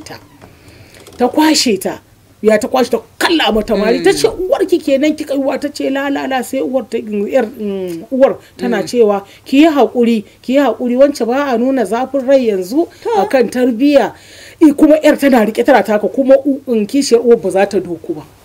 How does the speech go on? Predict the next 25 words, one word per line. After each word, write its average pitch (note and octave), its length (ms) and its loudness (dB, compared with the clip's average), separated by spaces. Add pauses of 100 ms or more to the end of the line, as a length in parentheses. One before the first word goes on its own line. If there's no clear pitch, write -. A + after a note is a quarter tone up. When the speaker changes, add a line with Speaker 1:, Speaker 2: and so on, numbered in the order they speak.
(280)
Speaker 1:
A F#3+ 140 -8
Speaker 2:
A - 40 -4
Speaker 1:
tsaye G3+ 320 2
Speaker 2:
right. A3 140 4
Speaker 1:
take A#3 280 -2
ba G3+ 120 2
Speaker 2:
Eh. D#3+ 40 -2
Speaker 1:
za F3 140 0
ta F#3+ 140 -6
doku E3 340 -4
ba. E3 160 -10 (460)
Amma G3+ 420 0
uwar B3+ 240 2
tana G#3 320 -8
nema A3+ 420 -6
ta F#3+ 120 -10
rufa G3 340 -12
wa E3 120 -12
ƴarta B3+ 560 -8 (120)
Speaker 2:
Asiri. G3 240 -4 (320)
Speaker 1:
asiri, C4 140 0
kuma B3+ 180 0
tana A#3+ 360 -2
ba C#4+ 360 4
ta D#4+ 140 -4